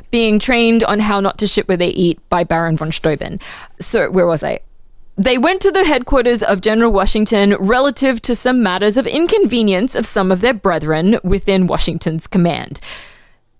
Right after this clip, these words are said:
The general listened to them with his usual courtesy and wisdom, but could not determine the business till the next day. In the meantime, he told them he would put them under the protection of an officer of their own society,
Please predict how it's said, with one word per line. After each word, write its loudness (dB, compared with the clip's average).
The 0
general 2
listened 0
to 2
them 2
with 2
his 0
usual 2
courtesy 0
and 2
wisdom, 0
but 0
could 0
not 0
determine 0
the 0
business -2
till 0
the 2
next -4
day. -2
In 2
the 2
meantime, 0
he 2
told 0
them 2
he 2
would 0
put -2
them 0
under 2
the -2
protection -2
of 0
an 0
officer 0
of 0
their 0
own -2
society, -4